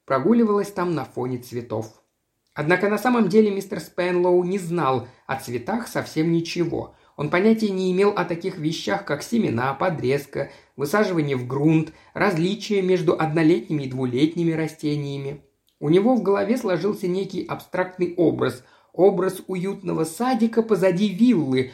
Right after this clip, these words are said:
усеянного яркими благоухающими цветами. И он попросил мисс Марпл,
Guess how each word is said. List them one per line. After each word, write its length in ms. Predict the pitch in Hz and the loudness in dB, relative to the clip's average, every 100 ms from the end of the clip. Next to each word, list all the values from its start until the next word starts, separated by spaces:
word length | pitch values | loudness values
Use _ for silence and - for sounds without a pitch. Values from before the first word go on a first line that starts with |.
| - 175 | -8 -4
усеянного 840 | 170 202 220 220 208 196 196 196 | -4 2 6 6 6 0 0 0
яркими 680 | 147 208 233 - 208 208 - | -2 -2 -2 -2 -2 -2 -4
благоухающими 1000 | 143 151 147 143 - 151 156 147 156 151 | 0 2 2 0 2 0 0 -4 -4 -4
цветами. 640 | 147 143 147 113 120 123 - _ _ _ _ - | -4 -8 -8 -8 -10 -12 -18 _ _ _ _ -2
И 80 | |
он 120 | 151 165 | 0 0
попросил 460 | 156 160 156 165 | 0 0 2 2
мисс 240 | 151 151 - | 2 0 -2
Марпл, 540 | 139 220 - 117 | 0 0 0 -4